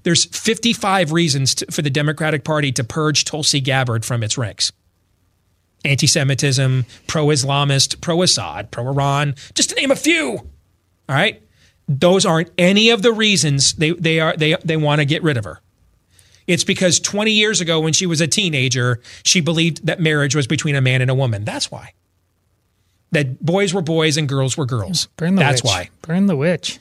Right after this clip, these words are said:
Speaker 1: Yes. And if they're doing this to one of their own, what are they going to do when they, when you let them into your home? So that's where I'm at.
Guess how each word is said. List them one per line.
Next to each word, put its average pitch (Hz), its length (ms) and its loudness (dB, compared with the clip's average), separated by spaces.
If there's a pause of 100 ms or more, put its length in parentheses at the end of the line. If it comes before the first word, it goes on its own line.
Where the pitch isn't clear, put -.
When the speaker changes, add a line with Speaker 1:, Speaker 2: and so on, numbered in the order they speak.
(120)
Speaker 1:
Yes. 147 420 2 (240)
And 190 120 4
if 175 80 2
they're 202 120 0
doing 269 360 2
this 277 340 4 (220)
to 247 140 2
one 208 280 4
of 262 160 4
their 247 260 4
own, 190 440 4 (1600)
what 139 180 0
are 233 60 0
they 247 140 0
going 165 280 0
to 151 100 -2
do 127 280 2
when 120 140 0
they, 120 320 0
when 156 240 -2
you 127 100 2
let 107 200 -2
them 113 120 -2
into 131 140 0
your 185 180 -2
home? 87 260 -10 (1080)
So 180 420 2
that's 214 400 2
where 233 180 -2
I'm 175 280 0
at. - 300 -8